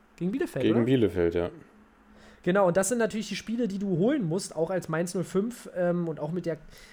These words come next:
Speaker 1: trotzdem auch mit der Qualität von Mainz null fünf, weil ich finde, dass da ja schon sehr talentierte Spieler auch im Kader sind. Ja, und die verlieren ihr Spiel null zu eins zu Hause gegen Köln. Und, ähm, da sehe ich einen Auf-, Aufwärtstrend bei den Kölnern. Was sagst du dazu?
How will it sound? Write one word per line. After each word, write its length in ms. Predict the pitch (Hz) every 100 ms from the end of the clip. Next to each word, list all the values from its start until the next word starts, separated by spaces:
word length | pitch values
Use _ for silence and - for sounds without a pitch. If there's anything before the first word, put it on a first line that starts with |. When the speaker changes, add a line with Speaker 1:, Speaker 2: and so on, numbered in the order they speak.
| -
Speaker 1:
trotzdem 360 | - 185 180 185
auch 140 | 165 175
mit 120 | 175
der 80 | 165
Qualität 440 | 170 170 165 214
von 140 | - 156
Mainz 200 | 151 147
null 100 | 151
fünf, 300 | 175 190 185
weil 80 | 147
ich 80 |
finde, 200 | 147 175
dass 160 | 156 151
da 80 | 160
ja 160 | 151
schon 260 | 147 160 170
sehr 160 | 156 156
talentierte 420 | 165 156 165 156
Spieler 280 | - 185 147
auch 80 | 143
im 80 |
Kader 300 | 135 135 143
sind. 200 | 143 180 190 - - - - - - - _ _
Ja, 300 | 135 185 175 -
und 220 | 156 147
die 120 | 190
verlieren 540 | 180 190 170 185 214 202
ihr 100 | 196
Spiel 360 | - 185 208 196
null 180 | 185
zu 200 | 208 -
eins 300 | - 170 190
zu 120 | - 175
Hause 280 | 175 190
gegen 180 | 190 190
Köln. 380 | 185 220 185 127 - - _ _ -
Und, 680 | 151 147 143 143 131 -
ähm, 400 | 139 135 135 135 135
da 160 | - 143
sehe 100 | 160
ich 60 | 165
einen 60 |
Auf-, 280 | 190 220 -
Aufwärtstrend 640 | 208 220 185 - 147 131 - -
bei 100 | 139
den 120 | 131
Kölnern. 380 | 127 127 127 127 -
Was 120 | 135
sagst 220 | 160 160 170
du 40 |
dazu? 300 | 139 - 127